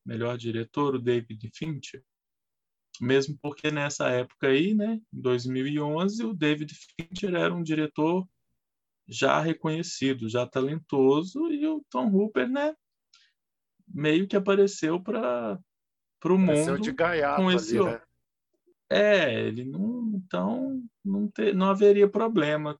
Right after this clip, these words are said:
Speaker 1: pra
Speaker 2: Ali-,
Speaker 1: mim se
Speaker 2: aliás,
Speaker 1: dividir.
Speaker 2: eu concordo plenamente e reforço que acho que o que mais me revoltou mesmo na época, é, não foi nem tanto o Discurso do Rei ter levado o melhor filme,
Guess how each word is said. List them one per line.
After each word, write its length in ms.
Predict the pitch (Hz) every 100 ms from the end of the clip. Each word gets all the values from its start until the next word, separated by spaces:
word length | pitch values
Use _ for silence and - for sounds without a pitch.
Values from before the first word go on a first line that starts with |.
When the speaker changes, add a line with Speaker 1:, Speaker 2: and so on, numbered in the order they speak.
| _
Speaker 1:
pra 180 | 165 180
Speaker 2:
Ali-, 340 | 165 131 135
Speaker 1:
mim 80 | 147 -
se 140 | _ 131
Speaker 2:
aliás, 560 | 131 143 143 185 170
Speaker 1:
dividir. 320 | 120 113 113 113 _
Speaker 2:
eu 160 | 131 131
concordo 580 | 160 160 - 143 143 -
plenamente 920 | 143 139 127 117 131 165 - - 107 104 117
e 140 | 113
reforço 760 | 110 127 - - 123 131 - 135
que 260 | - 127 127
acho 240 | 127 -
que 80 | 127
o 60 |
que 200 | - 135 131
mais 260 | 139 175
me 140 | 165 147
revoltou 840 | 120 - 110 107 - - 117 -
mesmo 360 | 110 123 110 _ _ _ _ _ _ _ _ _ _ _
na 200 | 95 98
época, 600 | 101 131 - 101 - 104 98 104
é, 420 | 104 104 104 104
não 160 | 117 123
foi 240 | - 139
nem 200 | 139 180 _
tanto 560 | 143 156 160 - 156
o 300 | 156 165 165
Discurso 460 | 143 - - 139 123
do 80 | 127
Rei 180 | 117 147
ter 140 | 131
levado 320 | 123 113 117
o 60 | -
melhor 260 | 110 120 123
filme, 460 | - 107 107 -